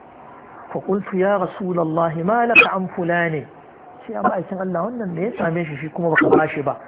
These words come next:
"Fa wallahi inni la arahu mu'minan." Sai ya ma'aikin Allah, ni fa ina ganin shi wallahi mummuni ne shi. Bawan Allah ne, salihi ne, mutumin kirki ne. Fa qala, "Aw musliman." Manzo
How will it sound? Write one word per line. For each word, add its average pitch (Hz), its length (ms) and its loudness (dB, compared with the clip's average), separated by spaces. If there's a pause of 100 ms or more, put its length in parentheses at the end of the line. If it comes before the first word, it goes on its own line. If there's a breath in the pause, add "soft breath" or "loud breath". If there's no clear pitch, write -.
(180 loud breath)
"Fa 175 100 0
wallahi 175 500 2
inni 170 320 -2
la 170 140 2
arahu 143 380 0
mu'minan." 135 420 -6 (400 loud breath)
Sai 156 100 -10
ya 180 140 -4
ma'aikin 180 380 -4
Allah, 156 220 -4
ni 190 120 -2
fa 196 120 -8
ina 185 220 -2
ganin 156 200 -2
shi 156 100 -4
wallahi 156 340 0
mummuni 151 460 0
ne 117 100 -8
shi. - 160 -14 (220)
Bawan 220 340 2
Allah 135 280 -2
ne, 127 200 -8
salihi 165 380 0
ne, 147 80 -4
mutumin 180 340 -4
kirki 151 320 -8
ne. 104 160 -12 (1300)
Fa 143 160 -2
qala, 180 480 4
"Aw 190 220 2
musliman." 180 600 -2 (280)
Manzo 160 140 -4